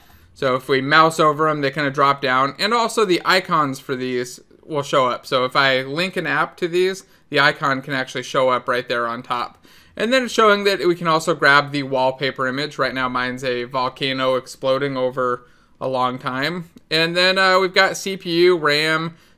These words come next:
V ram, and disk space. You can see right here. I'm probably gonna run out of disk space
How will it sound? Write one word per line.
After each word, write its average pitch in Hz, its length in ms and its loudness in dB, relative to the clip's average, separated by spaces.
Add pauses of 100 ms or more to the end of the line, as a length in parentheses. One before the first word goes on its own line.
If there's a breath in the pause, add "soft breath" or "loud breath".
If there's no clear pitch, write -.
V 143 160 0
ram, 143 400 -2
and 127 140 -6
disk 131 300 -6 (220)
space. 135 460 -4
You 131 60 -12
can 131 100 -8
see 135 280 -4
right 127 220 -2
here. 135 300 2
I'm 190 280 0
probably 254 580 2
gonna 220 180 0
run 196 220 2
out 185 140 2
of 156 100 -10
disk 165 240 -6
space 165 420 -2